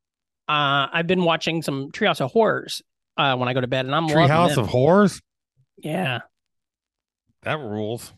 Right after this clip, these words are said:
Speaker 1: Yeah, it's pretty good. Um, let's see, what else do we got? What else do we do, talk about at the top of the show? I'm having a hard <laughs> time remembering.
Speaker 2: We just chat about what we've been up to. And
Speaker 1: Did
Speaker 2: then
Speaker 1: you have a
Speaker 2: we
Speaker 1: good day? What'd you do today?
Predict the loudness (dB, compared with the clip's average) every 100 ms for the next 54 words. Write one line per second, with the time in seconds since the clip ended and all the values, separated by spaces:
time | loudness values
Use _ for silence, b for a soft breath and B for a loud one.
0 | _ 2 2 2 0 0 0 -2 -4 B
1 | B B 2 4 6 6 6 6 6 6
2 | 4 4 0 -4 -10 -10 -4 0 2 2
3 | 0 -2 -2 -4 0 2 4 2 2 0
4 | -2 -2 0 -2 -2 -4 -4 -4 -8 -8
5 | -6 -4 -2 0 2 2 2 -2 0 0
6 | 0 2 2 2 0 -4 2 4 4 2
7 | 2 4 4 2 -4 -6 0 2 4 4
8 | 4 4 4 4 4 2 0 2 2 4
9 | 6 6 6 4 2 2 2 4 2 2
10 | 2 2 2 2 0 -2 -10